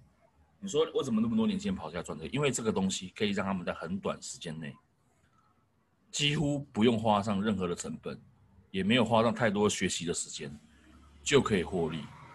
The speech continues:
而且就算没获利，他们也不会损失什么东西。对啊，我干嘛这样？也，也不能说不对，只是说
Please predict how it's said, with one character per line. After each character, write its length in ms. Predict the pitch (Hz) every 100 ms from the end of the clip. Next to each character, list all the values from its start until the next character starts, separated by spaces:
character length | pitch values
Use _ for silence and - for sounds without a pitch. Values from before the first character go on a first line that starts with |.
| -
而 100 | -
且 300 | 123 117 80 - - - -
就 200 | - 143
算 200 | 117 127
没 140 | 98 92
获 200 | 101 95
利， 220 | 85 76 - - - - - _ _ _
他 240 | - 139
们 200 | 139 110
也 120 | 95
不 160 | 85 90
会 300 | 110 92 - _ _ _
损 260 | - 90
失 160 | 80 107
什 120 | -
么 120 | 76
东 200 | 73 71 73
西。 260 | 71 71 _ _ _ _ _ _ _ _ _ _ _ _ _ _ _
对 100 | 71
啊， 80 | - - _ _ _ _ _ - -
我 80 | -
干 120 | 110
嘛 100 | 92
这 160 | 78 82
样？ 80 | 80
也， 120 | 104
也 160 | 101 117
不 140 | 196
能 120 | 147 110
说 140 | 123
不 160 | 107 87
对， 220 | 101 73
只 200 | - 107
是 60 |
说 260 | 113 107 -